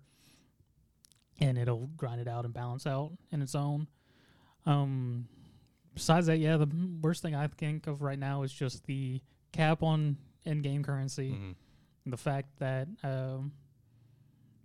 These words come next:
Speaker 1: it more or less forces you to spend actual money to really expand your roster, even with all the extras they give you and everything. And then just the actual, um,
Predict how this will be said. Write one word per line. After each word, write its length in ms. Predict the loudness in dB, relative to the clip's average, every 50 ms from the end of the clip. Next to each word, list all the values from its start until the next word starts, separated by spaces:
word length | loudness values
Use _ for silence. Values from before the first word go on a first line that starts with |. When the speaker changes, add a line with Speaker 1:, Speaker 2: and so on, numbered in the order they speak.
| _ -6
Speaker 1:
it 100 | -4 -2
more 160 | 0 2 2
or 20 | 2
less 160 | 2 0 -2
forces 400 | -2 -2 -2 -2 0 0 -2 -2
you 100 | 0 0
to 60 | 0 -2
spend 300 | -2 0 2 2 2 2
actual 360 | 2 0 0 0 0 0 0
money 200 | 0 0 0 0
to 80 | -2 0
really 280 | 0 0 2 2 0
expand 420 | -2 -4 -4 -2 0 0 0 -2 -4
your 100 | -6 -6
roster, 600 | -6 -4 -4 -4 -6 -6 -8 -8 -6 -6 -6 -6 -8 -12 -12 -6 -4
even 240 | -4 -2 -2 -2
with 240 | -2 -2 -2 0 -2
all 140 | -2 -2 -2
the 200 | -2 -2 -4 -4 -4
extras 420 | -6 -6 -6 -6 -6 -4 -4 -2 -2
they 120 | -2 -4
give 260 | -2 0 0 0 0
you 120 | -2 -4 -4
and 100 | -4 -4
everything. 460 | -6 -6 -6 -6 -6 -8 -8 -8 -10 -12 _ _ _ _ -20 -20 -20 _ _ _ _ _
And 340 | 4 4 4 4 2 0 -2
then 180 | -2 -2 -2 0
just 360 | 0 0 0 0 -4 -8 -12 _ -2
the 220 | -2 0 0 -2
actual, 580 | -4 -4 -4 -6 -4 -4 -2 -2 -2 -2 -4 -4
um, 720 | -4 -4 -4 -4 -4 -6 -6 -8 -8 -6 -6 -4 -6 -6